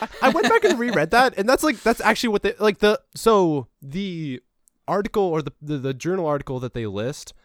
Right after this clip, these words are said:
or they, they cite, um, lists for that storm a bit higher, like, twenty-five kilometers per hour, but it's still, like, r-, really underwhelming. And going back to the article, I think it's just a bad article, but still, that's exactly what they mean,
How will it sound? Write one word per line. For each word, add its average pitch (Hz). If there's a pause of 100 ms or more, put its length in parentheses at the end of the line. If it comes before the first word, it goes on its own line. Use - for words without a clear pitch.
(180)
or 135
they, 123
they 117
cite, 127 (440)
um, 120 (340)
lists 135
for -
that 123
storm 113
a 110
bit 104
higher, 98
like, 95
twenty-five 95
kilometers 110
per 117
hour, 113 (200)
but 139
it's 147
still, 220
like, 123 (200)
r-, 95 (600)
really 180
underwhelming. 139 (200)
And 160
going 214
back 185
to 170
the 131
article, 120 (160)
I 139
think 202
it's 156
just -
a 104
bad 101
article, 101
but 127
still, 147
that's 151
exactly 147
what 135
they 113
mean, 117